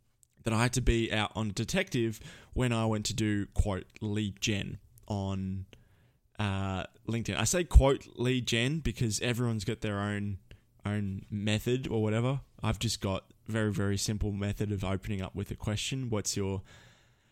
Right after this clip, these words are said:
what is your, uh, key focus on right now?" And I like to use voice message. And, uh, whoever takes the bait, or whoever takes the bait by saying, yeah, by actually answering,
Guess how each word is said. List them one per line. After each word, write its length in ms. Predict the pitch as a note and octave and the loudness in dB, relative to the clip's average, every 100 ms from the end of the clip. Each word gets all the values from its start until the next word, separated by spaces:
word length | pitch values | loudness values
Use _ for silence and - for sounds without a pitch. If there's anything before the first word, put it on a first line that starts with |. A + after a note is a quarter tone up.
| _ | _
what 180 | D3+ F#3 | 4 4
is 240 | F#3+ C3+ | 4 4
your, 440 | D#3+ D#3 D3+ D3 - - | 6 6 6 6 2 -2
uh, 480 | B2 A#2 A2 A2 - - - | 0 0 -2 -2 -4 -10 12
key 220 | - - | 12 12
focus 420 | B2 C3 B2+ C3+ | 6 -2 0 -2
on 160 | B2+ A#2+ | -2 -2
right 220 | A2 - | -2 -2
now?" 240 | A2 C3 F#3 | -2 -2 -2
And 80 | |
I 20 | G#2+ | -2
like 200 | G#2 - | -2 -2
to 80 | |
use 120 | G#2+ G2+ | -2 -2
voice 300 | G2+ G#2 A#2 | -2 -2 -2
message. 480 | A#2 D3 E3 - - - - - - - | -4 -4 -4 -8 -12 -18 -20 -20 -14 -4
And, 300 | A#2 A#2 A#2 | -2 0 0
uh, 520 | A2+ A2 A2 G#2 G2 | 2 2 0 -2 -2
whoever 400 | A2 D3 D#3+ D3 | 4 6 6 6
takes 400 | - D3 C3+ - | 4 2 2 -2
the 120 | - | -2
bait, 500 | A#2 A#2 F#3+ G3 - - - - _ _ _ _ _ | 0 2 2 2 -4 -6 -18 -20 _ _ _ _ _
or 100 | - | 0
whoever 240 | A#2+ A#2 A2 | 2 4 2
takes 240 | - G2+ | 0 0
the 60 | G#2 | -2
bait 180 | A2 G#2 | -2 0
by 140 | G2+ | -2
saying, 460 | - G#2+ G2+ G2 - | 0 0 -2 -4 -6
yeah, 180 | G2+ F#2 | -4 -2
by 180 | F#2 | -2
actually 280 | G#2 - - | -2 -4 -4
answering, 560 | G2+ A2+ B2 D#3 F3 | -2 -2 -2 -2 -4